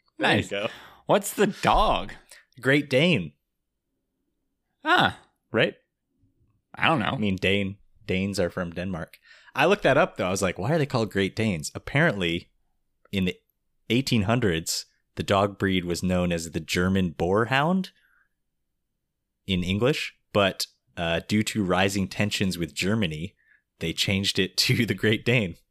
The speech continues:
Speaker 1: <laughs> because they just
Speaker 2: That'll show 'em.
Speaker 1: Yeah.
Speaker 2: Yeah.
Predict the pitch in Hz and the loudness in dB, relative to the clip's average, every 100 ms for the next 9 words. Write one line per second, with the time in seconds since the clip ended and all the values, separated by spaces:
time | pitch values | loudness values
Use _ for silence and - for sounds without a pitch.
0 | - - - - - _ _ - 90 - | -20 -16 -16 -18 -20 _ _ -18 -8 -4
1 | 87 80 85 78 123 135 110 - 107 98 | -4 -4 -6 2 2 2 -2 -2 0 2
2 | 95 95 104 117 135 92 135 127 104 | 0 -2 0 2 2 2 2 4 4